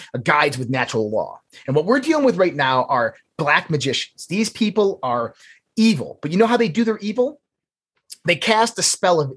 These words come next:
ignorance. And I mean that with all respect to everybody out there, because here's the thing. I started the Red Pill Project. The Red Pill Project is about decentralized news, media, and information.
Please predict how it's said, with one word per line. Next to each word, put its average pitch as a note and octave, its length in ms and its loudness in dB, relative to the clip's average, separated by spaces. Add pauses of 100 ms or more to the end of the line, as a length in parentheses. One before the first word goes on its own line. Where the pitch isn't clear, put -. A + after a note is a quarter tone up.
ignorance. - 640 -8 (1400)
And D3+ 80 0
I E3+ 60 4
mean B3 360 2
that A#2+ 400 -2 (480)
with C#3+ 200 -6
all A3 180 4
respect A3 380 0
to E3+ 80 2
everybody C#3+ 320 -2
out D3 180 -2
there, G2+ 140 -8
because B2 280 -8
here's F3+ 180 -2
the C#3 60 -10
thing. - 280 -8 (600)
I B3 120 4
started B3 320 -2
the E3 80 0
Red E3+ 240 0
Pill F#3 140 0
Project. - 440 -4
The A#2 40 -16
Red G3 160 0
Pill A#3 140 2
Project D#3 520 0
is C#3+ 120 -4
about C#3+ 400 0
decentralized F#3 640 0
news, D3 320 -4
media, D3 260 -2
and B2+ 100 -8
information. A#2+ 520 -6